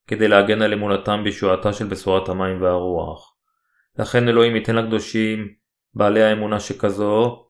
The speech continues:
את שמירתו המיוחדת וברכתו, ויאמץ אותם לחיקו. בלוחמם נגד אנטיקריסטוס, ובמותם מות קדושים ובלקיחתם, הקדושים לא ימותו שוב, או יסבלו מעצבות במלכות האלוהים.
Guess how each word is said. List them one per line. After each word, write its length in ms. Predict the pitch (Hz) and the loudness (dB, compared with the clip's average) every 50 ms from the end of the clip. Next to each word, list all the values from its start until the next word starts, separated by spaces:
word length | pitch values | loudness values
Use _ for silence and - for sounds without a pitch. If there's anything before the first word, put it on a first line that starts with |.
| - 117 | -12 -10
את 80 | - | -8
שמירתו 440 | - 113 110 101 98 95 - 107 104 | -4 -2 0 0 2 2 2 2 2
המיוחדת 560 | 101 104 104 98 95 - 107 104 101 101 - | 2 2 0 -4 -4 -2 -4 -6 -6 -6 -6
וברכתו, 920 | 101 98 95 92 90 - 92 90 - - 101 101 113 127 135 135 - - _ _ _ _ _ - | -4 -2 -2 -4 -2 -4 -6 -6 -4 -2 0 2 2 2 0 -2 -6 -14 _ _ _ _ _ -6
ויאמץ 480 | 104 104 95 87 87 90 98 101 - - | -2 0 0 0 0 -2 -4 -6 -6 -8
אותם 300 | 90 - - 90 95 98 | -10 -6 -6 -4 -4 -4
לחיקו. 680 | 95 95 - 98 - - - 90 82 - - - _ _ _ _ _ _ _ _ _ _ _ _ _ _ _ _ _ _ _ _ - | -6 -6 -8 -10 -10 -6 -6 -4 -4 -6 -8 -14 _ _ _ _ _ _ _ _ _ _ _ _ _ _ _ _ _ _ _ _ -4
בלוחמם 520 | 107 104 98 - - 104 101 107 101 101 101 | -2 -2 0 0 0 0 0 0 0 0 0
נגד 220 | 101 98 107 104 104 | 0 0 0 2 0
אנטיקריסטוס, 1040 | 98 101 - 101 - - 101 98 98 - - 98 98 98 98 - - - - _ _ _ _ _ _ - | 0 -2 -4 -8 -8 -4 -4 -4 -4 -4 -2 0 0 0 0 -2 -6 -16 -20 _ _ _ _ _ _ -6
ובמותם 520 | 101 107 110 104 104 104 101 - 110 110 110 | -2 -2 0 0 0 -2 0 2 2 2 2
מות 220 | 110 110 104 - | 2 0 0 -2
קדושים 420 | 104 101 95 - - 110 107 107 | -4 -4 -4 -2 -4 -4 -2 -2
ובלקיחתם, 1000 | 104 101 104 101 98 - - 98 - - 101 - - 104 104 101 101 107 104 101 - _ _ _ _ _ _ _ _ - | -2 0 0 0 0 -2 -6 -6 -6 -6 -6 -4 -2 -2 0 0 0 -2 -4 -8 -12 _ _ _ _ _ _ _ _ -6
הקדושים 440 | - 110 110 113 110 - 120 113 113 | -4 -2 -2 -2 -2 0 0 2 4
לא 40 | 113 | 6
ימותו 400 | 113 110 110 113 110 - 107 - | 6 4 4 2 -2 -2 -6 -8
שוב, 540 | - - 110 107 110 120 123 123 120 - - _ _ _ _ _ - | -6 -4 -4 -2 0 -2 -2 -4 -8 -12 -16 _ _ _ _ _ 0
או 100 | 107 113 | 0 0
יסבלו 380 | 113 - 110 107 104 110 113 | 0 0 0 -2 0 0 0
מעצבות 540 | 113 110 98 98 98 - - 104 110 113 107 | 0 0 0 -2 -2 -4 -4 -4 -2 -2 -2
במלכות 460 | 110 104 101 98 92 - 107 98 - | -2 -2 -2 -4 -4 -4 -6 -4 0
האלוהים. 560 | 101 95 95 92 95 95 98 98 92 82 78 | 0 0 2 2 0 0 0 0 -2 -4 -6